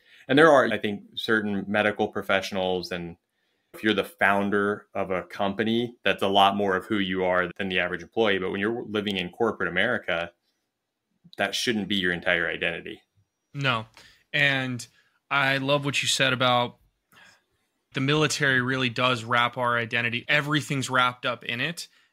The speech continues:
Speaker 2: And I liked what you said when you talked about your shift work of, if you were doing shifts in the military, it's digestible and okay because there's, like, service to the nation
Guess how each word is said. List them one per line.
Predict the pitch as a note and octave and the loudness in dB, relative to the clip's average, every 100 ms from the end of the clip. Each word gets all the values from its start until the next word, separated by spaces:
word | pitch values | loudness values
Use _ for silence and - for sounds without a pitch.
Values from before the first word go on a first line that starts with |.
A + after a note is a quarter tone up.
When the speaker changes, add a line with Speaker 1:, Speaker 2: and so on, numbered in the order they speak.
| _ C#3+ | _ 0
Speaker 2:
And | C#3+ C#3 C3 C3 B2 A#2 C3+ | 2 4 2 0 -2 -6 -4
I | C#3 | -2
liked | C#3 D#3 - | 2 0 -2
what | D3 C#3 | -4 -2
you | |
said | A2+ - C#3 C3 B2+ B2 A#2 _ _ | 0 0 2 2 2 0 -6 _ _
when | C3 | -4
you | B2+ | -2
talked | A#2+ C3+ C3 | 0 2 2
about | C3 A#2+ | 0 0
your | A#2 | 0
shift | - D#3 D3+ - | 0 2 0 -4
work | B2 A#2 A2+ - | -6 -6 -6 -2
of, | B2 A#2 A2+ - _ _ _ _ _ | 0 0 -2 -10 _ _ _ _ _
if | E3+ E3 | 0 2
you | F3 | 2
were | D#3+ | 2
doing | C#3+ D3 B2+ | 2 0 2
shifts | - - D3 - | 2 4 2 0
in | C3+ | -4
the | A#2 | -4
military, | A#2+ C3+ D#3 F3 F3+ G3 A3+ G#3+ - | -2 -2 -2 -2 0 0 0 -4 -4
it's | C#3 - | -4 0
digestible | C3+ B2 C3 B2+ - C#3+ C#3 | 2 2 2 0 -2 -6 -4
and | C3 | -2
okay | B2 - B2 B2 D3+ | -4 -2 0 2 0
because | C3+ A#2+ C3+ A#2 | -4 -2 -2 0
there's, | B2 A#2 | -2 -2
like, | A#2+ A2+ A2 - _ _ - | 0 0 -2 -12 _ _ -4
service | - C#3 A#2+ A#2+ | 0 2 0 -2
to | - | -2
the | A#2+ | -2
nation | A2+ A2 A2+ B2+ B2 C3 C3 | 0 2 2 2 0 0 -6